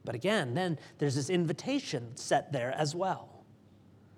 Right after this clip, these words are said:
inviting us into that same kind of work. The assurance of pardon a little bit ago, the ministry of reconciliation becomes ours,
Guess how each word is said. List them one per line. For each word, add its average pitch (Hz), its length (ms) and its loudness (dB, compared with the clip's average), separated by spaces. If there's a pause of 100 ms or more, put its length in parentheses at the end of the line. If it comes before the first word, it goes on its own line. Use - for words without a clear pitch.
(400)
inviting 196 480 10
us 202 180 8
into 196 180 4
that 175 240 8
same 202 380 2
kind 190 380 2
of 151 140 4
work. - 560 -2 (1600)
The 180 100 8
assurance 220 340 12
of 170 120 4
pardon 208 360 12
a 175 40 10
little 185 240 10
bit 208 120 8
ago, 180 360 10 (340)
the 160 400 0
ministry 214 720 10
of 170 160 8
reconciliation 196 1040 8
becomes 160 380 0
ours, - 680 0